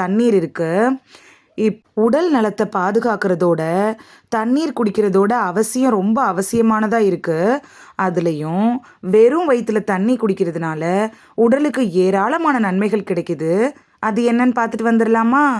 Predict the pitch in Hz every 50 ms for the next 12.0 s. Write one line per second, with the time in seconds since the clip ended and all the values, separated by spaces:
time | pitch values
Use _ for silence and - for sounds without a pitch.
0 | 185 - _ _ _ _ _ _ _ _ _ _ _ - 226 240 240 247 254 247
1 | 247 220 202 202 - 196 180 175 175 202 247 285 - _ _ _ _ _ - 226
2 | 220 190 233 220 - 226 226 254 311 339 349 320 214 - 277 285 311 320 311 302
3 | 262 220 208 220 233 233 233 202 196 196 180 180 175 185 202 233 269 285 - -
4 | - - _ _ - 254 247 262 302 339 285 262 220 202 196 - 202 196 160 -
5 | 190 180 190 202 226 254 262 - - _ _ - 220 247 247 240 247 240 - 247
6 | 247 262 254 339 254 262 214 202 214 233 262 269 269 233 220 208 220 262 240 -
7 | 311 302 294 285 254 226 196 - 196 202 196 - - 220 180 175 165 170 185 220
8 | 254 285 - - - - - - _ - 294 311 359 403 349 349 302 247 208 208
9 | 220 220 208 202 190 180 175 165 170 165 170 180 202 220 240 240 - - - _
10 | _ - 240 240 233 294 311 320 285 247 233 202 214 226 233 302 294 - 240 220
11 | 220 226 214 240 240 220 220 226 208 190 - - 202 196 180 180 180 170 165 160